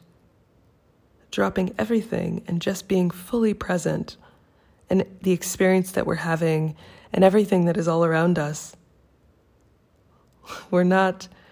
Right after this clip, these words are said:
holding on to that bag of bricks. We're not holding on to that idea of who we were. We're standing in the light of who we are, what we are. And what we truly are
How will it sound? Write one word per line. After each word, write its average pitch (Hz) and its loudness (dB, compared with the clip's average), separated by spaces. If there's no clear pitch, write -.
holding 180 2
on 170 0
to 196 -2
that 175 -2
bag 165 -4
of 160 -6
bricks. - -8
We're 185 -4
not 190 -2
holding 185 0
on 175 2
to 175 -8
that 170 0
idea 165 -2
of 180 -10
who 196 -2
we 185 2
were. 156 -2
We're 190 -2
standing 180 0
in 180 -2
the 170 0
light 170 -2
of 165 -6
who 202 -4
we 190 0
are, 190 -6
what 202 -4
we 175 -2
are. 160 -8
And 196 2
what 220 2
we 226 -2
truly 202 0
are 170 -2